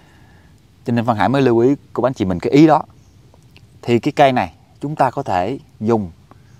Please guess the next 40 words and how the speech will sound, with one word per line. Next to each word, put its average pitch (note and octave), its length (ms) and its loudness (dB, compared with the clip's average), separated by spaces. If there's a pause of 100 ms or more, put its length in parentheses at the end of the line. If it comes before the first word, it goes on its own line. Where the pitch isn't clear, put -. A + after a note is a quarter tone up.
(140)
Ví E3 120 2
dụ A#2 200 4
chúng D3+ 140 -10
ta C3+ 120 0
đang, B2 380 0
à, G#2+ 220 -14
bị G2 180 -6
bệnh F#2+ 200 -2
đó B2 260 2 (1160)
mà G2 120 -8
không D3+ 240 -2
có F3 120 -2
tiền G#2+ 180 0
điều F2+ 100 -4
trị G2+ 140 -2
bệnh F#2 220 -2
đường F#2 180 -2
cùng, F#2+ 220 -2 (1500)
à, F#2+ 100 -10
khó D3 180 2
khăn, D3+ 300 -2 (1120)
không B2+ 200 -6
còn F#2 260 0
một F2 140 -10
cái C3 120 -8
tia C#3 100 -4
hy A2 120 -4
vọng F#2+ 200 -4
nào F#2 100 -8
hết, A#2+ 200 0 (500)
mà F2+ 140 -2
quanh C3+ 280 0
nhà B2 120 2
ta A#2+ 360 -2 (300)
hoặc F#2+ 120 -8
là F#2 100 -6
chúng B2 120 -10
ta A#2 100 -4
biết D#3+ 300 0
được G#2 200 -4